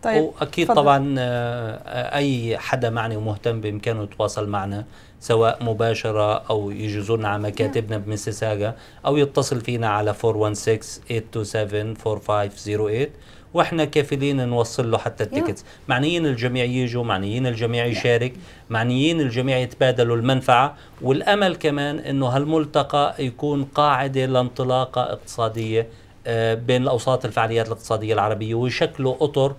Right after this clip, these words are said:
Speaker 2: لرجال وسيدات الأعمال، أطر، آه، أو روابط اقتصادية فيما بينهم.
Speaker 1: نحن أسرة أمنيات بنتمنى لكم كل التوفيق،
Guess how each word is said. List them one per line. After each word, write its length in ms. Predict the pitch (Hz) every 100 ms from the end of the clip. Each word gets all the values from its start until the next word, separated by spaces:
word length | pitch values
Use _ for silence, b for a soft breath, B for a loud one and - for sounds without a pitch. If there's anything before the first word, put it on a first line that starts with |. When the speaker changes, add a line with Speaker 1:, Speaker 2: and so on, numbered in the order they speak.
| B B 123
Speaker 2:
لرجال 440 | 123 120 131 127
وسيدات 520 | 117 120 117 113 110
الأعمال، 520 | 110 101 101 98 95 - B -
أطر، 320 | 143 139 131 127 -
آه، 260 | 117 113 113
أو 200 | 117 110
روابط 540 | - 123 123 123 -
اقتصادية 540 | - - 107 98 104 101
فيما 260 | 101 92
بينهم. 320 | 90 85 85 90 - - B B B B -
Speaker 1:
نحن 240 | 233 254
أسرة 500 | 214 202 - 226 220
أمنيات 560 | 208 208 202 202 202 202
بنتمنى 420 | 190 190 202 202
لكم 180 | 196 208
كل 200 | 202 220
التوفيق، 600 | 208 202 202 202 240